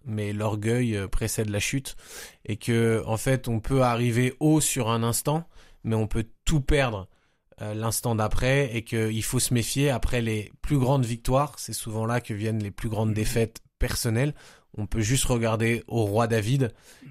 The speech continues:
Speaker 1: qui malheureusement, euh, alors qu'il avait tout, il a été commettre, euh, le péché d'adultère à ce moment-là, et ça a détruit beaucoup de choses dans sa vie, et ça a eu beaucoup d'incidence sur sa vie familiale et sur son héritage.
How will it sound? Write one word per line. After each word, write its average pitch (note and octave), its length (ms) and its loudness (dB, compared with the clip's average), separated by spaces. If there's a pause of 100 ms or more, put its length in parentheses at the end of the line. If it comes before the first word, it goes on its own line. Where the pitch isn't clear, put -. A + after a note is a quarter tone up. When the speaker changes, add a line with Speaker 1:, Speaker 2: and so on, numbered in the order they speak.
(100)
Speaker 1:
qui A2 140 -6
malheureusement, A2+ 800 2
euh, G#2 180 0
alors A#2 240 0
qu'il A#2 200 -2
avait A2+ 200 2
tout, C#3+ 380 2 (560)
il A#2+ 200 2
a A#2+ 220 2
été A#2 260 -4
commettre, A2+ 540 -2 (340)
euh, F#2+ 340 -10 (100)
le A#2+ 260 4
péché A2+ 440 0
d'adultère A2 680 -2
à A2+ 80 -2
ce - 160 -4
moment-là, G#2+ 540 0 (140)
et A2+ 160 -4
ça - 200 -2
a G#2+ 80 -2
détruit A2+ 360 0
beaucoup B2+ 280 0
de C3 60 -6
choses B2+ 200 0
dans A2 80 0
sa G#2+ 180 0
vie, C#3 180 2
et - 20 2
ça B2+ 160 0
a A2+ 40 2
eu A#2 80 2
beaucoup E3 440 0
d'incidence C#3+ 760 2 (400)
sur - 240 0
sa B2+ 160 4
vie C#3 180 2
familiale D3 640 2 (120)
et B2+ 100 -2
sur - 180 0
son C#3 180 2
héritage. C3 520 0